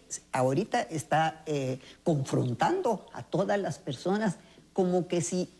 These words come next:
a cada ser humano que agarráramos de cualquier país, porque yo me pregunto,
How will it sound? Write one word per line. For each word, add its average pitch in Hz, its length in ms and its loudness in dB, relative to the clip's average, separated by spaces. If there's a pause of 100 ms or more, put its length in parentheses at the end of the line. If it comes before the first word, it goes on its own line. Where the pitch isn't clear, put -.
(140)
a 147 180 -2
cada 247 440 2
ser 214 280 0
humano 220 440 0
que 175 100 -4
agarráramos 143 680 0
de 147 100 0
cualquier 165 400 0
país, 202 360 0 (280)
porque 156 240 -2
yo 190 80 2
me 466 200 -2
pregunto, 190 580 0